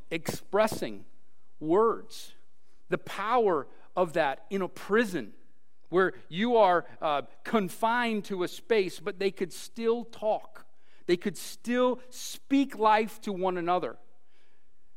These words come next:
And when the one man was being brought to the electric chair, he turned to Jamie and he just told him, "You need to know how much your friendship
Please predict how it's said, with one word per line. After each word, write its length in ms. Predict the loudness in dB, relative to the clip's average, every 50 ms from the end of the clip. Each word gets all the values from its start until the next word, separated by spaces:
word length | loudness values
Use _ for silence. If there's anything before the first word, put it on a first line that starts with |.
| -10 -10 -10 -10 -8 -8 -8 -8 -8 -6 -6 -6 -8 -6 -8 -6 -4 0
And 260 | 0 2 2 2 4
when 320 | 4 6 6 6 4 2 -4 -6 -10 -12 -12 -12 -12 -14 -12 -4
the 140 | 0 0 2
one 300 | 4 6 6 6 6 4
man 340 | 4 4 4 4 2 2 0
was 180 | -2 -4 0
being 240 | 0 2 2 2 0
brought 340 | 4 6 6 6 4 0 -6 -6
to 80 | -4
the 100 | -2 -2
electric 440 | 2 4 4 2 2 0 -6 -6 -6
chair, 400 | -6 -6 -4 -4 -4 -4 -6 -8 -10 -12 -12 -12 -10 -8
he 120 | -8 -8
turned 280 | -2 0 2 2 2 -2
to 40 |
Jamie 460 | -4 -2 0 2 2 2 2 0 -2 -2
and 80 | -4
he 60 | -4
just 320 | -4 -4 -6 -6 -6 -8 -8
told 380 | -4 0 2 2 2 2 -2
him, 260 | -4 -8 -8 -8 -10 -10 -10 -10 -10 -10 -10 -10 -10 -10 -10 -10 -10 -6
"You 100 | -4 0
need 220 | 2 2 2 0 0
to 100 | -2 0
know 280 | 2 2 2 2 2
how 200 | 0 0 0 0
much 320 | 0 2 0 -2 -2 -2 -4
your 180 | -2 -2 -2
friendship 680 | -2 -2 -2 0 2 2 0 0 -2 -4 -4 -4 -6